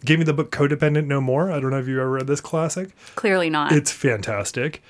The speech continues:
Speaker 1: But yeah, I was like, "Oh, this makes, everything <laughs> makes so much sense."
Speaker 2: Yeah.
Speaker 1: Can't wait to work on this shit.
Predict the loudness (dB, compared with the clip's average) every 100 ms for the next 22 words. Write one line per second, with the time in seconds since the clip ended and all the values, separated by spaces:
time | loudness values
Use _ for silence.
0 | -20 -12 -2 4 4 2 0 2 2 0
1 | -2 -6 -8 -4 2 2 4 4 4 4
2 | 2 -2 -6 -2 2 4 6 4 2 0
3 | 0 2 2 2 -2 -2 0 0 2 0
4 | 0 0 2 2 2 0 -6 -14 -8 0
5 | 2 4 4 4 4 4 2 2 0 0
6 | 0 0 -2